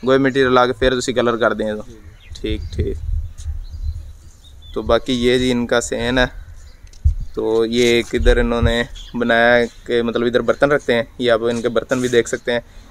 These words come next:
Speaker 1: ये, अ, ऊंचा इस वजह से बनाया जाता है कि कोई कीड़े मकोड़े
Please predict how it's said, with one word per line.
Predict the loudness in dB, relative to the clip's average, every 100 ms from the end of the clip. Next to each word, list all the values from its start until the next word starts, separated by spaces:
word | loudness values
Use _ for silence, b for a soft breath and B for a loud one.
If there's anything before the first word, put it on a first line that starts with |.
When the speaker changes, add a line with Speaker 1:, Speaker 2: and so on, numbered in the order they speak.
| -8 2
Speaker 1:
ये, | 6 8
अ, | 6 6 6 6 4
ऊंचा | 0 4 4
इस | 4 4
वजह | 4
से | 4
बनाया | 4 6
जाता | 6 4 4
है | 2
कि | 2 0 -8 2
कोई | 6 6 6 4 0 -16 -4
कीड़े | 4 6 6
मकोड़े | 6 4 6 6